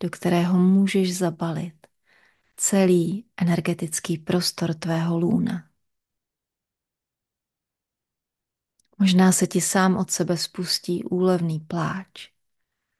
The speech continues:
Možná si na chvilku prožiješ smutek z bolesti,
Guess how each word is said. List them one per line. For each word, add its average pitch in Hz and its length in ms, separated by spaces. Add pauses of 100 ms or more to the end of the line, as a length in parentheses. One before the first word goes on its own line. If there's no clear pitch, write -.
(220)
Možná 202 300
si 190 160
na 185 120
chvilku 185 400
prožiješ 175 640
smutek 180 480
z 170 80
bolesti, 175 800